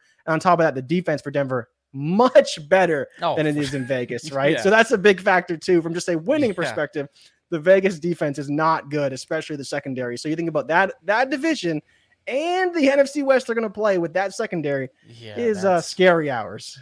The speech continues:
Speaker 1: for the,
Speaker 2: Y-
Speaker 1: for the Las Vegas Raiders.
Speaker 2: Yeah, if we're gonna separate what we want to happen from what's realistically going to happen, I think that we're gonna see the Raiders be that odd man out in that division where it's, they don't have the defense, they don't have the superstar high-powered offense,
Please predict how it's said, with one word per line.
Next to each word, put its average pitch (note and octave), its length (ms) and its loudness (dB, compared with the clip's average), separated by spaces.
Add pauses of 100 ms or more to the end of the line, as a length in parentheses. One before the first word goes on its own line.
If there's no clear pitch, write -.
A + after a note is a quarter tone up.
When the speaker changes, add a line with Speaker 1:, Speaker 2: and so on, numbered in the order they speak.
Speaker 1:
for C#3 280 -6
the, C3 260 -6
Speaker 2:
Y- A#2+ 160 -20
Speaker 1:
for F3+ 220 -6
the E3 100 -6
Las C3+ 240 -6
Vegas A#2 220 -14
Raiders. B2 200 -20
Speaker 2:
Yeah, A#2 440 -12
if G#2+ 100 -18
we're G#3 140 -8
gonna B3+ 120 -10
separate F#3 520 -4
what C3+ 160 -12
we C#3+ 100 -14
want C#3+ 300 -6
to C3+ 80 -8
happen A#2+ 360 -8
from A#2 220 -16
what's A#2 240 -8
realistically B2 840 -12
going A#2 260 -12
to G#2+ 80 -10
happen, A2 380 -12
I A2 100 -10
think C3 340 -14
that B2 160 -10
we're A#2+ 120 -14
gonna A#2+ 160 -14
see A#2+ 160 -16
the A2 120 -18
Raiders A2 580 -14 (480)
be D#3 160 -10
that C#3+ 220 -4
odd C3 460 -8
man B2 480 -10
out A#2 420 -8
in A#2 140 -18
that A2 200 -14
division G#2+ 520 -16
where G#2+ 180 -16
it's, G#2 120 -20
they C3 260 -14
don't E3+ 260 -8
have C3+ 380 -10
the A#2+ 80 -16
defense, A2 420 -14
they A2+ 80 -14
don't A#2+ 220 -12
have A#2+ 240 -12
the A2+ 220 -16
superstar C#3+ 840 -8
high-powered A#2 520 -10
offense, A#2 520 -12